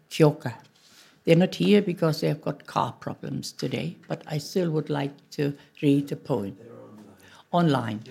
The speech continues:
Speaker 1: I'm sure. Mm. Lisa was, uh, writing this poem. She's eight years old, nine this year, uh, at the beginning of this year.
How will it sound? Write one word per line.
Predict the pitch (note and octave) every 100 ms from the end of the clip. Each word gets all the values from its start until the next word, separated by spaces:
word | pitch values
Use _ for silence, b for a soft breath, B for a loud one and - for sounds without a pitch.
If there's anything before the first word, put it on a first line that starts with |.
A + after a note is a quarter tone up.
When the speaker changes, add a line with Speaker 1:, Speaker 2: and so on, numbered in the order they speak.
| C3
Speaker 1:
I'm | C3
sure. | - - B2+ B2+ b b b b _ -
Mm. | - D#3 - B B B B B - B B B B B B
Lisa | D#3+ E3+ G3 G3 G3+
was, | G3 G3 -
uh, | F#3 F3+ F#3 G3 G#3 A#3 - b b b - D#3
writing | E3+ G#3 A3+ G#3+
this | G#3+ G#3
poem. | - G#3 G3+ A3+
She's | G#3+ F#3 -
eight | E3+ E3+ - - -
years | F3 E3
old, | F3 E3 G#3 G#3
nine | E3+ D#3 D3+ D3+
this | E3 -
year, | D#3 F#3+ A#3+ B B B B _ -
uh, | E3+ F3+ F3+ F#3+
at | F#3+
the | E3
beginning | D#3+ E3 F3+ F3
of | D#3+ E3
this | D3 -
year. | D3+ B2+ B2+